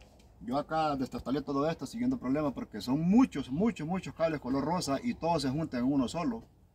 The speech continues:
Entonces, no quiero decir, ya le, ya le pegué al gordo acá. Este, ahí el problema, y como son muchos cables color rosa, tenía que seguirlo específicamente el cable que yo voy buscando.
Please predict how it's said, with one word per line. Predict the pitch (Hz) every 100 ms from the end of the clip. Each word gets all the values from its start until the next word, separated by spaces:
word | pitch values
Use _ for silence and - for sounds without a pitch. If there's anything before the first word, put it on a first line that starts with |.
| _ - - - - - -
Entonces, | 202 135 139 120 - - - - - -
no | - -
quiero | - 143 135
decir, | 131 131
ya | 127 131
le, | 117 110
ya | 120
le | 127
pegué | 113 113
al | 113
gordo | 127 117
acá. | 101 123 123 104 - - - _ - - - - - - - - - - - -
Este, | - - 90 - - -
ahí | 107
el | 131
problema, | 120 127 147 139
y | 120
como | 107 104
son | 131
muchos | 151 147
cables | - 156 147
color | 135 135
rosa, | 165 151 185 190 - - - - - -
tenía | 120 143
que | 143
seguirlo | 127 151
específicamente | 143 - 110 - 190 180 156 170 170
el | 135
cable | 165 156 147
que | 131 127
yo | 156
voy | 156 139
buscando. | 120 117 104 87